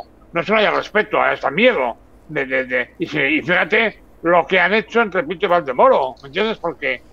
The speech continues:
porque eso ha sido, algún día se tiene que escribir un libro de toda esa historia de alguien que está dentro, porque de verdad es algo absolutamente insólito lo que ha sucedido. Se ha destrozado la vida de un piloto, destrozada. Ya veremos si se recupera, ojalá se recupere, pero si no,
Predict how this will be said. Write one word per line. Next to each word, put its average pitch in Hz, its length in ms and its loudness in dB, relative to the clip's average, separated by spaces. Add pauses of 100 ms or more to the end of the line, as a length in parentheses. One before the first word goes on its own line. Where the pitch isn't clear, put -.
(380)
porque 135 240 -2
eso 143 160 -2
ha 160 40 -2
sido, 170 880 4 (640)
algún 226 320 2
día 269 160 2
se 170 80 -8
tiene 180 140 -4
que 160 60 -6
escribir 151 300 -8
un 135 120 -8
libro 156 240 -2
de 147 80 -6
toda 151 160 -2
esa 143 160 -10
historia 143 360 -2
de 131 140 4
alguien 151 260 2
que 143 100 -6
está 131 180 -8
dentro, 135 320 -8
porque 151 240 -8
de 131 160 -2
verdad 156 340 2 (500)
es 165 140 -4
algo 165 240 4
absolutamente 156 720 2
insólito 131 640 -2
lo 131 80 -4
que 143 80 -6
ha 139 60 -4
sucedido. 131 540 -4 (280)
Se 170 160 0
ha 156 120 2
destrozado 156 420 0
la 147 80 0
vida 139 160 -2
de 131 80 0
un 123 80 -8
piloto, 113 480 -8 (140)
destrozada. 127 720 -2 (640)
Ya 143 100 2
veremos 175 400 4
si - 60 -12
se 156 100 -4
recupera, 123 540 2
ojalá 156 260 2
se 165 100 -6
recupere, 147 440 0
pero 131 180 -2
si 127 160 -8
no, 196 320 2